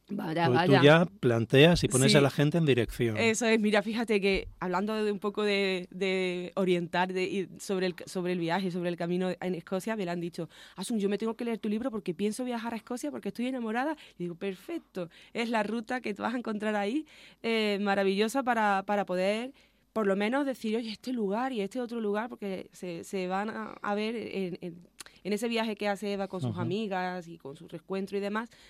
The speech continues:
Speaker 1: se van a ver lugares que algunos están, como se suele decir, trilladillos, ¿no? Porque claro, vamos a visitar Edimburgo, lo-, los rincones de Edimburgo que todo el mundo conoce, que salen en los buscadores, pero también hay otros lugares que no son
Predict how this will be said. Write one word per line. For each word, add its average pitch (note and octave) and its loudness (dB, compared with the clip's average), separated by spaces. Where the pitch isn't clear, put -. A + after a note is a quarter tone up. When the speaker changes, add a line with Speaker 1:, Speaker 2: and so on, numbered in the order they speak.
Speaker 1:
se - -4
van G3 2
a G3 2
ver G3+ 4
lugares G#3 2
que F#3 0
algunos G3+ 0
están, G3 0
como G3+ -4
se F3+ -2
suele G3 0
decir, F#3 -2
trilladillos, E3+ -2
¿no? D#3+ -6
Porque D3+ -12
claro, D#3+ -2
vamos D#3+ -4
a F3+ -2
visitar D#3+ -6
Edimburgo, F3+ -2
lo-, E3 -4
los E3 -2
rincones E3+ -2
de F#3 0
Edimburgo F#3 0
que F3+ -2
todo F#3+ 0
el F3+ 2
mundo F#3 0
conoce, F#3+ 0
que F#3 -8
salen F3 -4
en F3 -2
los F3 -2
buscadores, F3+ 0
pero A3+ -2
también A#3+ -2
hay D4+ 0
otros C#4+ 0
lugares C#4+ -4
que A3 -4
no G#3+ -4
son D4+ -6